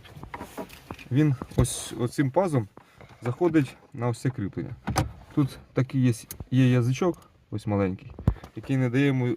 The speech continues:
зіскочити. Нам треба його трошки відігнути, ось, ну, якось отак, і на себе витягнути. В принципі, ви зрозумієте, коли це будете робити. Так, тут у нас ще один тросик. Ось перевертаємо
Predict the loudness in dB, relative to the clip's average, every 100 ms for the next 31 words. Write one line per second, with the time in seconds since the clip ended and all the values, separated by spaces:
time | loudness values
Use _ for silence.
0 | -4 -8 -4 -4 -4 -10 -14 -16 -20 -20
1 | _ -6 -2 2 4 6 4 4 6 6
2 | 6 2 2 4 4 2 2 0 -2 -18
3 | -20 -16 -16 -10 -6 -6 -8 -16 -8 -4
4 | -4 -6 -10 -6 -4 -6 -12 _ _ -20
5 | -8 -4 0 0 2 2 2 0 -4 -8
6 | -10 -16 -20 -20 -20 -18 -14 -14 -14 -16
7 | -8 0 2 2 2 2 4 4 4 4
8 | 4 2 0 -4 -10 -20 -20 -20 -20 -8
9 | -2 0 0 -4 -16 -18 -20 -16 -10 -6
10 | -4 -2 -2 -2 -4 -8 -12 -10 -12 -12
11 | -18 -18 -16 -16 -8 -8 -6 -2 0 0
12 | 0 -4 -4 -4 -2 -2 -2 -6 -8 -10
13 | -10 -10 -10 -10 -8 -10 -10 -4 -2 0
14 | -2 -2 0 2 4 4 6 6 6 4